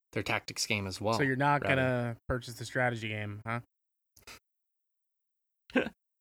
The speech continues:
Speaker 1: Rich, you've given me enough shit this episode. I've had it. I
Speaker 2: Oh, I'm not
Speaker 1: quit.
Speaker 2: giving you shit. I'm giving Octopath Traveler shit.
Speaker 1: Oh, yeah. I'm, fuck them. No, I'm just kidding. Uh, anyways, um, no, but yeah, demos,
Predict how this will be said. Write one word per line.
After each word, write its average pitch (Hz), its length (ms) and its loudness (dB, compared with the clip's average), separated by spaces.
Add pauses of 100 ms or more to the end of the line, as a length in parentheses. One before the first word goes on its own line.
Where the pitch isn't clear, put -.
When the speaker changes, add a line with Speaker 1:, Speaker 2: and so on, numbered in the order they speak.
(580)
Speaker 1:
Rich, - 480 -2 (460)
you've 120 120 -2
given 202 280 10
me 214 120 12
enough 196 220 12
shit - 300 10
this - 180 8
episode. 110 380 4
I've 98 120 2
had 147 240 8
it. 101 120 -2 (680)
I - 40 4
Speaker 2:
Oh, 202 100 8
I'm 226 60 10
not 285 80 12
Speaker 1:
quit. - 80 12
Speaker 2:
giving 190 240 8
you 185 120 4
shit. 147 280 4
I'm 135 80 2
giving 156 180 6
Octopath 139 420 6
Traveler 117 320 6
shit. 104 220 -6 (640)
Speaker 1:
Oh, 120 140 8
yeah. 98 300 2
I'm, 139 240 2 (140)
fuck - 200 6
them. 85 240 2 (680)
No, 98 80 -6
I'm 92 80 -8
just - 120 -8
kidding. - 180 -10 (460)
Uh, 120 260 4
anyways, 156 560 8 (360)
um, 131 520 6
no, 214 240 10
but 135 240 4
yeah, 143 220 8
demos, 139 540 6